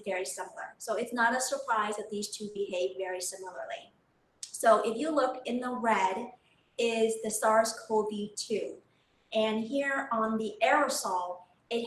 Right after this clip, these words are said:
hangs around for about three hours. That's column A on your left upper right there, where it says titers of viable virus. If you also look, it remains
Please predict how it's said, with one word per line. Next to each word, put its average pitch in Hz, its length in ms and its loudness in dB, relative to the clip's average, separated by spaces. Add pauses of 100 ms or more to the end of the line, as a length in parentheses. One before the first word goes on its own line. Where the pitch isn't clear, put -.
hangs 311 360 2
around 240 480 4
for 214 100 -4
about 202 400 -2
three 208 220 0
hours. 180 360 -2
That's 233 300 4
column 233 420 -2
A 208 160 -2
on 202 220 -2
your 185 160 -4
left 185 260 -2
upper 190 280 -6 (100)
right 175 140 -2 (100)
there, - 240 -12
where 185 120 -8
it 185 40 -8
says - 320 -8
titers 208 380 -2
of 196 120 -8
viable 190 460 -2
virus. - 640 -4 (680)
If 254 200 6
you 311 100 4
also 320 460 6
look, 196 300 -2 (180)
it 233 160 -2 (120)
remains 277 460 -2